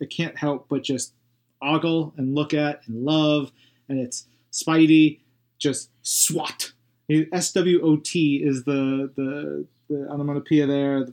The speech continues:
for the, the smack that Spidey gives to Doc Ock. And it's just a, a little bit of blood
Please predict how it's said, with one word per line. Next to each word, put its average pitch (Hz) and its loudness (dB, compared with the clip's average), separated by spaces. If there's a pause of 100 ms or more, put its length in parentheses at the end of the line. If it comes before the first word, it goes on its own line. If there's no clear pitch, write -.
for 139 -2
the, 127 -6
the 127 -6
smack - -6 (280)
that 143 -4
Spidey 143 0
gives 143 0
to 135 0
Doc 139 -2
Ock. 143 0
And 143 0 (300)
it's - -12
just - -6
a, 160 0
a 156 0
little 165 4
bit 139 -2
of 123 -8
blood 226 2